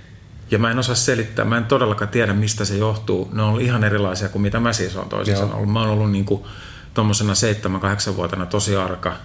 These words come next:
Speaker 1: vielä kymmenen,
Speaker 2: Niin.
Speaker 1: kaksitoistavuotiaana tosi arka ja varovainen ja kaikessa tämmöisessä.
Speaker 2: Mm.
Speaker 1: Mun niinku se kilpailullisuus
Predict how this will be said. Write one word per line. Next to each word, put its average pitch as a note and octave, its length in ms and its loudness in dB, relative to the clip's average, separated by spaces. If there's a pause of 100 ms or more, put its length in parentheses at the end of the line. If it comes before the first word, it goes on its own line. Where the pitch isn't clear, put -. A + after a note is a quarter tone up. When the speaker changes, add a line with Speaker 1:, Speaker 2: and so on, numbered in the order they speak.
(100)
Speaker 1:
vielä G2 160 -4
kymmenen, G2 400 0
Speaker 2:
Niin. G2+ 100 -8
Speaker 1:
kaksitoistavuotiaana F#2+ 880 -2
tosi G#2+ 280 0
arka G#2 300 0
ja F#2+ 120 -2
varovainen F#2 460 -2
ja F#2 40 -8
kaikessa F#2+ 360 -6
tämmöisessä. G2 440 -2
Speaker 2:
Mm. G#2 40 4
Speaker 1:
Mun G#2+ 140 4
niinku G#2 160 0
se - 160 -6
kilpailullisuus F#2+ 840 -2